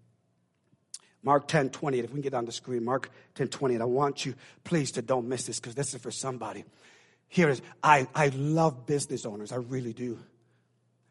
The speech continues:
Because you have the ability to operate faith and kingdom principles.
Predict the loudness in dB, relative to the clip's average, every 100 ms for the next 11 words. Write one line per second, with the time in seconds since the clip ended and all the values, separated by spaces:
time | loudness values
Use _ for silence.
0 | _ -4 0 0 0 -2 -2 2 2 2
1 | 0 -2 -2 0 0 -2 -8 -12 _ _
2 | _ _ -8 4 4 4 0 -2 -2 0
3 | 0 0 -4 -8 -6 -4 -4 -6 -6 -8
4 | -8 -12 -16 -20 -20 -20